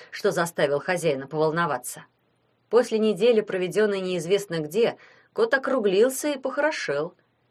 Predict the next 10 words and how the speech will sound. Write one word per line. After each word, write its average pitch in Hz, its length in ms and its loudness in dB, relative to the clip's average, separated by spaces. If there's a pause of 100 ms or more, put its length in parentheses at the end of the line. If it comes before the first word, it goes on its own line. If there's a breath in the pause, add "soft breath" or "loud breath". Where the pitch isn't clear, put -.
(100)
Его 160 220 2
шерстка 170 480 -2
лоснилась 160 640 0
и 165 60 -4
блестела, 160 720 -4 (300)
а 170 100 -6
сам 175 360 -2
Арбалет 180 480 0
выглядел 160 460 0
сытым 190 520 -4